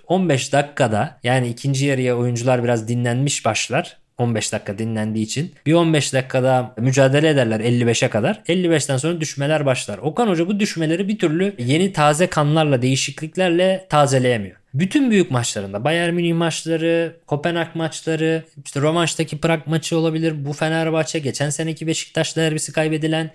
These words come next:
çoğu maçta elli sekiz yetmiş iki arasında Galatasaray'ın ard arda şutlar yediği ve gol yediği ve işte orada kırıldığı görülebiliyor ve oradaki değişiklikler hep geç kalıyor.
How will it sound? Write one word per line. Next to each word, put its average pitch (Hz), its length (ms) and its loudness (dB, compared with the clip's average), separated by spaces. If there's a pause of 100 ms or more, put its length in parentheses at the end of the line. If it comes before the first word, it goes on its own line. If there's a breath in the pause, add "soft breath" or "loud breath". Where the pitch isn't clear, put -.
çoğu 247 340 4
maçta 165 600 0
elli 214 320 4
sekiz 147 360 -2
yetmiş 185 380 -2
iki 139 180 -4
arasında 180 760 -2
Galatasaray'ın 127 600 0
ard 147 240 0
arda 113 240 0
şutlar 156 460 -2
yediği 170 400 2
ve 165 300 2
gol 160 160 4
yediği 143 420 -4
ve 147 100 -2
işte 143 240 -6
orada 135 220 -2
kırıldığı 139 580 0
görülebiliyor 127 600 0
ve 202 60 0
oradaki 190 500 2
değişiklikler 202 560 0
hep 196 180 0
geç 139 220 -2
kalıyor. 98 260 -12